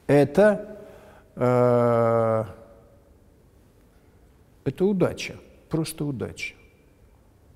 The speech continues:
Ну как из трех тысяч вычленить самое талантливое? Конечно, принимается какая-то глина, из по-, из которой потом можно лепить нечто. Но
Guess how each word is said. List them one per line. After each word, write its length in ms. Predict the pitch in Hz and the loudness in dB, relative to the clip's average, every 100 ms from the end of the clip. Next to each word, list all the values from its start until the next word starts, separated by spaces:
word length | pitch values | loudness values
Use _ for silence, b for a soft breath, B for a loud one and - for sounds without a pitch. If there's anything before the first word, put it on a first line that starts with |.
| _ | _
Ну 100 | 143 | -4
как 280 | 151 156 - | 2 2 0
из 120 | 113 - | -4 -4
трех 260 | 131 113 | -2 -2
тысяч 540 | - 208 208 - 113 - b b | -4 -6 -6 -6 -12 -14 b b
вычленить 720 | - 113 175 - 151 131 127 117 | -4 0 0 -2 -8 -6 -8 -8
самое 540 | - 127 127 123 110 | -4 -2 -2 -4 -6
талантливое? 880 | - 113 107 104 104 104 98 98 107 - - - _ _ _ | -8 -8 -8 -10 -12 -14 -14 -14 -16 -20 -20 -20 _ _ _
Конечно, 640 | - 143 208 - 123 110 104 | -8 -6 -4 -6 -8 -8 -8
принимается 560 | 117 110 123 131 127 - | -10 -8 -6 -6 -8 -10
какая-то 440 | 110 - 110 117 | -10 -6 -6 -6
глина, 380 | 117 135 165 147 | -4 -2 -2 -2
из 160 | 120 | -4
по-, 140 | - 113 | -6 -8
из 220 | - 123 | -8 -10
которой 380 | - 113 117 113 | -8 -8 -6 -6
потом 340 | 117 - 120 | -6 -8 -6
можно 260 | 117 104 113 | -6 -8 -8
лепить 440 | 107 117 107 - | -8 -8 -10 -8
нечто. 420 | 107 92 - - - b b b b b b | -10 -10 -12 -16 -18 b b b b b b
Но 580 | - 107 78 - - - | -4 -2 -2 -4 -12 -16